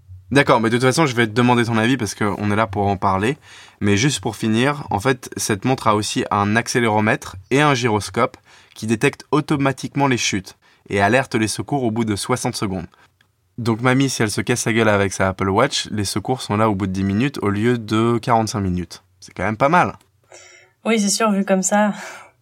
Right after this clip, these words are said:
Speaker 1: Bah, exactement. Donc, c'est la première fois, en fait, qu'un appareil grand public intègre un capteur électrocardiographe qui contient un algorithme permettant de détecter les cas de fibrillation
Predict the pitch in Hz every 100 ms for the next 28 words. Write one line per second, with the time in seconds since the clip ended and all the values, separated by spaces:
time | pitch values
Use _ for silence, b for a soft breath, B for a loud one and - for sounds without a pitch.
0 | _ _ 90 98 131 127 123 95 - B
1 | B B 120 131 180 120 - - - 117
2 | 113 - 160 139 - 160 127 147 - 110
3 | 110 113 113 107 98 123 120 104 123 -
4 | - 104 123 110 98 95 117 110 - 127
5 | 127 - _ - 131 127 127 - 135 131
6 | - 120 110 101 95 147 - - b b
7 | - 110 131 - 151 143 107 107 117 139
8 | 123 117 117 113 101 113 107 104 135 113
9 | 95 131 131 120 - 135 113 110 117 -
10 | 113 110 110 107 - 117